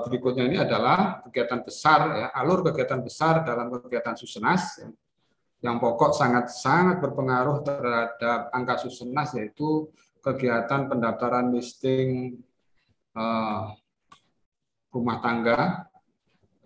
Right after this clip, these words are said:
dalam blok sensus, yaitu blok sensus di sini adalah area wilayah kerja seorang, eh, survei, seorang petugas survei, eh, Susenas.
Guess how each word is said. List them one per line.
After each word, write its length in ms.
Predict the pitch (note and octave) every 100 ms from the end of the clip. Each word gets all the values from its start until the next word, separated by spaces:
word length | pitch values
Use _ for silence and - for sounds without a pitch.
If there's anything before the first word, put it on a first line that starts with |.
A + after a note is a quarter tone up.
| -
dalam 320 | A#2 A#2 A2+
blok 80 | A#2
sensus, 560 | B2+ A2 - C3+ -
yaitu 320 | A#2 B2+ C#3
blok 160 | C3 A#2+
sensus 320 | B2 A2+ A#2+
di 80 | A#2+
sini 160 | C#3 C#3+
adalah 560 | A#2+ - A#2 B2 A#2
area 320 | B2 B2 C3
wilayah 480 | C3 B2+ A#2+ A#2 -
kerja 480 | - A#2+ - A#2+ A#2
seorang, 560 | A2 - A#2 A2+ A2+ A2+
eh, 220 | A2 G#2+
survei, 480 | - C3 - A#2 G2
seorang 480 | A2 G#2 A2 A2+ A2+ _ _ _ -
petugas 480 | C3+ - B2+ G#2 - - - -
survei, 560 | C3 A#2+ G#2 B2 A2+ G#2
eh, 300 | G#2+ G#2+ G#2
Susenas. 480 | F#2+ - B2+ G#2+ -